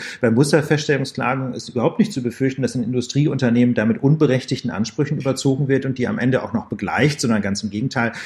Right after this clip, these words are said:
Unternehmen werden sich dagegen wehren, wenn sie de-, tatsächlich der Meinung sind,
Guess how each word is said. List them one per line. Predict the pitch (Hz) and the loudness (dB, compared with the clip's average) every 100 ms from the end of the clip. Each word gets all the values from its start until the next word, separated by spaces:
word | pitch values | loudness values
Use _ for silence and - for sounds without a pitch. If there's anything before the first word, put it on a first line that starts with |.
| - - | -14 -6
Unternehmen | 147 131 123 127 113 | 0 4 6 4 4
werden | 113 131 | 2 0
sich | 117 | -2
dagegen | 135 117 113 113 | 0 0 2 0
wehren, | 101 123 160 180 180 - - | 2 2 4 2 0 -6 -2
wenn | 139 143 | 2 2
sie | 131 123 | 2 0
de-, | 117 117 | -2 -2
tatsächlich | - 107 180 202 - | -4 0 2 4 2
der | 113 | 0
Meinung | 95 92 101 107 | -2 0 -2 -2
sind, | 110 107 127 | -2 -2 -2